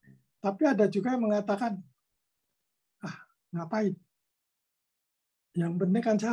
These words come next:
harus publikasi apa, internasional, dan sebagainya, dan sebagainya." Itu sih apa, nggak penting, dan memang itu nggak dihargai. Ya. Nah,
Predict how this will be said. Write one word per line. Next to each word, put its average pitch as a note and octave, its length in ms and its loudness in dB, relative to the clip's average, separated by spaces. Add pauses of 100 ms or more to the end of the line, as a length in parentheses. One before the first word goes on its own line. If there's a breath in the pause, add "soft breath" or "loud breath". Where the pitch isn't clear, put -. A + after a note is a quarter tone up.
harus F#3+ 100 4
publikasi E3 640 0
apa, E3 320 0 (300)
internasional, E3 800 0 (480)
dan D#3+ 160 0
sebagainya, C#3+ 420 -2
dan C#3 80 -6
sebagainya." B2+ 340 -8 (400)
Itu G3+ 300 2
sih G#3 240 8
apa, F#3 320 0 (480)
nggak D#3+ 220 -4
penting, E3+ 240 4
dan D#3+ 140 6 (420 loud breath)
memang G#3 320 4
itu A3+ 180 -2
nggak E3 160 -2
dihargai. C3+ 640 -2
Ya. - 100 -20 (1400)
Nah, E3+ 180 4